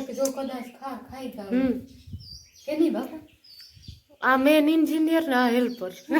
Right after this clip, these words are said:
Speaker 2: <laughs> ને હું એનું ભાઈ નકલ રાખા, શેડા તો અવરા અવરા નથી જતા. કઈ બાપા?
Speaker 1: આ જમી કરી લે, કરેલી, આ જોવે લે, બધું ચેક કરી લઈએ, પછી કયો
Speaker 2: પછી
Speaker 1: વાંધો
Speaker 2: લઈ જાય કે, કે રિસીવર ઉપડે છે.
Speaker 1: હા, તેમાં થોડો ઘણો પાવર ઓછો આવતો હોય,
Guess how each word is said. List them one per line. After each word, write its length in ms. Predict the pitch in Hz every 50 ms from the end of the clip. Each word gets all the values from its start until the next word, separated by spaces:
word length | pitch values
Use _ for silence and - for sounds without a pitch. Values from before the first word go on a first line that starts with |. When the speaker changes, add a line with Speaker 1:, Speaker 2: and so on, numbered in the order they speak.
| 320 349 339 330 339 339
Speaker 2:
<laughs> 560 | 339 339 320 - - - - - - - -
ને 80 | 247 254
હું 200 | 254 277 311 359
એનું 220 | 359 349 339 330 311
ભાઈ 180 | - 311 277
નકલ 300 | 277 311 302 - 269 247 240
રાખા, 340 | 233 247 254 254 247 226 226
શેડા 340 | 233 247 262 277 285 277 269
તો 100 | 269 262
અવરા 280 | 277 285 285 285 285
અવરા 240 | 285 285 277 285 285
નથી 340 | 285 311 - - - 302 254
જતા. 480 | - 277 262 - - - - - 262 254 - - 240 226 233 240 - - - - - - _ _ _ _ _ _ _ _ _ _ _ _
કઈ 280 | - - - 277 294 285
બાપા? 260 | 302 285 - 269 - _ _ -
Speaker 1:
આ 140 | 220 233 226
જમી 400 | 233 240 247 277 277 262 233 214
કરી 240 | - - 220 214 202
લે, 180 | 196 202 202 202 202 202
કરેલી, 480 | - 277 311 330 339 320 269 254 247 240
આ 160 | 240 262 254 214
જોવે 340 | 185 254 277 320 339 320 262
લે, 180 | 233 240 240
બધું 340 | - 240 277 269 277 269 233
ચેક 240 | - - 311 311 -
કરી 220 | - - 311 302 302
લઈએ, 180 | 262 240 233
પછી 280 | - - 254 247 226 233
કયો 300 | - - 277 285 285 277
Speaker 2:
પછી 40 | 277
Speaker 1:
વાંધો 260 | 339 359 359 381 359
Speaker 2:
લઈ 200 | 339 381 370 330
જાય 160 | 320 277 285
કે, 160 | 285 381 403
કે 80 | 339 320
રિસીવર 460 | 294 311 330 330 339 330 330 339 320 320
ઉપડે 320 | 330 320 269 233 202 202
છે. 160 | 185 240 277 - - - - - _ _
Speaker 1:
હા, 280 | _ 208 220 220 208 190 175 -
તેમાં 360 | - 233 262 277 277 269 269
થોડો 220 | 277 294 285 294 269
ઘણો 240 | 254 285 285 277
પાવર 380 | 262 285 294 294 285 285 285 269
ઓછો 260 | 269 294 302 294 294 294
આવતો 320 | 294 294 285 277 277 277
હોય, 260 | 277 277 277 277 277